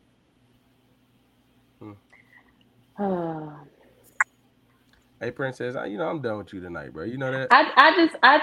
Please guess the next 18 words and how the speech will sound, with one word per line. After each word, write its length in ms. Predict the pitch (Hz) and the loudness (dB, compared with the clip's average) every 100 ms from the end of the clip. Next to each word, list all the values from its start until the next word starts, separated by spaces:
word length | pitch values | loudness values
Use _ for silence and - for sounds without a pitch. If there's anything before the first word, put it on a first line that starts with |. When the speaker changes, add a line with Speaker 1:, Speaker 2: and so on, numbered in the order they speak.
| - | 2
Speaker 2:
think 240 | 294 233 | 0 0
that 120 | 220 | -2
that 200 | 214 208 | 2 2
was 120 | 214 | 0
a 120 | 208 175 | -2 -2
nice 460 | 160 151 175 180 | -2 -2 -2 -6
way 240 | 165 170 170 | -4 -2 -2
to 100 | 156 | -4
say 440 | - 165 165 160 | -2 0 0 0
that, 220 | 151 160 | -2 -4
like, 380 | 151 143 135 131 | -2 -2 -2 -4
'cause 140 | 196 180 | -10 -12
whatever 440 | 175 240 262 262 | -4 -2 0 -2
he 140 | 226 | -8
said, 380 | 214 - 180 165 | -8 -2 0 0
like, 180 | 156 156 | -2 -4
the 80 | 156 - | -10 -8
first 260 | 160 160 | -6 -6